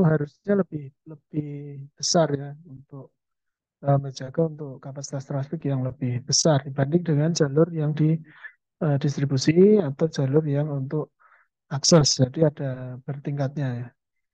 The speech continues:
Eh, sama saja kalau misalkan kita analogikan sebagai sebuah jalan ya. Nah, sebuah jalan itu contohnya ada jalan nasional. Nah, itu bisa kita analogikan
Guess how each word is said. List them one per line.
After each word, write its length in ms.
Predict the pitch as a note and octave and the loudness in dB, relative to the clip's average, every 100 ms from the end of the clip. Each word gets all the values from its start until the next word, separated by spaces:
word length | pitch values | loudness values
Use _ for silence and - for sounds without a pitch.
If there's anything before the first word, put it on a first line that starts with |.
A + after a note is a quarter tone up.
| _ _ _ _ _ _ _ D#3+ | _ _ _ _ _ _ _ -2
Eh, 180 | C#3+ C#3 | 0 4
sama 140 | E3+ F3 | 6 8
saja 200 | F#3+ A3 A#3 | 8 8 8
kalau 240 | G#3 G3 F#3+ F#3 F3+ | 10 10 8 4 0
misalkan 380 | G3 F3 F3 G3+ | 2 2 4 4
kita 160 | F#3 F3+ F3 | 4 4 0
analogikan 520 | F3 F3+ E3 D#3 E3+ | -2 -6 -6 -2 -2
sebagai 480 | F3 E3 D3 C#3 D3 D3 | -4 -14 -14 -12 -14 -12
sebuah 240 | D3 C#3 C3+ | -8 -6 -4
jalan 260 | C3+ D3+ E3+ | 0 0 -2
ya. 160 | C3 D#3 - _ _ _ _ _ - | -6 -10 -14 _ _ _ _ _ -14
Nah, 120 | C#3 C3+ | -14 -12
sebuah 260 | - C3+ B2+ | -10 -8 -4
jalan 280 | B2 C3 E3 E3 | -2 2 2 0
itu 100 | E3+ D#3+ | -10 -6
contohnya 360 | E3 D3 D3+ E3+ | -6 -4 -4 -4
ada 140 | D#3 C#3+ C3+ | -6 -8 -8
jalan 300 | C3 C3 B2+ C3 B2+ | -8 -6 -8 -8 -8
nasional. 600 | C3 - C3 B2+ D3+ G3 G3 G3 G#3 _ _ _ _ _ _ - | -6 -4 -4 0 2 2 2 -4 -10 _ _ _ _ _ _ -14
Nah, 280 | C3 B2+ B2 C3 | -10 -10 -10 -10
itu 180 | C#3 E3+ E3+ F3 F3 F3 E3+ | -10 -4 2 2 2 -2 -6
bisa 180 | E3 C#3+ C#3+ | -6 -4 -4
kita 140 | D3 D3 C#3+ | -6 -10 -10
analogikan 460 | C#3+ C#3 C#3 D3 | -8 -8 -4 -6